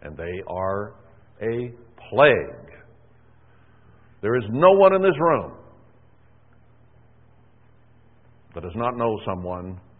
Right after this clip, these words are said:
who has or has died of cancer, and maybe relatives that have it right now and friends. There's no one here that doesn't know people,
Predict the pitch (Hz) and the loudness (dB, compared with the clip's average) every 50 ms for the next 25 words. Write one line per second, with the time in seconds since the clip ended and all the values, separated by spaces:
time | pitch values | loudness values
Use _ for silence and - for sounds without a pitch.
0 | - - - - _ - - - - - - - - - - - - 107 95 85 | -20 -20 -20 -20 _ -20 -20 -20 -20 -20 -20 -20 -20 -20 -20 -14 -12 -10 -6 -4
1 | 107 104 95 95 95 95 92 92 - - - - - - - - - - - - | -2 -2 -2 -2 -4 -6 -10 -12 -18 -20 -20 -20 -20 -20 -20 -20 -20 -20 -20 -20
2 | - - - _ _ - - - - _ _ - 82 92 101 95 80 82 104 95 | -20 -20 -20 _ _ -20 -20 -20 -20 _ _ -12 -10 -8 -8 -8 -4 -2 -2 -2
3 | 90 90 82 85 80 80 82 82 - - - 95 80 76 - - - - - - | -2 -2 -4 -4 -6 -6 -8 -10 -12 -12 -10 -10 -10 -10 -14 -18 -20 -20 -20 -20
4 | - - - - - - _ - - - - - - - - _ _ - - - | -20 -20 -20 -20 -20 -20 _ -20 -20 -20 -20 -20 -20 -20 -20 _ _ -20 -20 -20
5 | - - - - - - - _ - - - - - _ _ - 73 82 82 87 | -20 -20 -20 -20 -20 -20 -20 _ -20 -20 -20 -20 -20 _ _ -18 -16 -12 -10 -8
6 | 92 87 87 82 92 95 92 92 85 87 85 76 - 92 78 73 87 85 78 80 | -8 -8 -8 -6 -4 -4 -4 -4 -4 -6 -8 -10 -12 -14 -12 -10 -8 -8 -8 -10
7 | 80 - - 98 90 85 73 76 73 67 62 58 - - - - 80 - - 80 | -12 -12 -10 -10 -10 -8 -10 -12 -14 -14 -16 -18 -20 -20 -20 -20 -20 -16 -14 -14
8 | 69 - - - - - - - - - _ _ _ _ - - - - - - | -14 -14 -18 -20 -20 -20 -20 -20 -20 -20 _ _ _ _ -20 -20 -20 -20 -20 -20
9 | - - - - - _ _ - - - - - - _ _ _ _ _ _ - | -20 -20 -20 -20 -20 _ _ -20 -20 -20 -20 -20 -20 _ _ _ _ _ _ -16
10 | 85 85 85 104 113 113 120 123 117 110 131 147 110 80 73 73 71 82 90 98 | -14 -10 -4 -2 0 0 0 0 -2 -4 -6 -6 -6 -6 -6 -8 -10 -10 -10 -10
11 | 90 - 104 98 101 101 95 - - 120 107 - - 101 98 95 101 | -10 -10 -10 -8 -8 -8 -6 -6 -6 -8 -8 -8 -8 -8 -8 -8 -10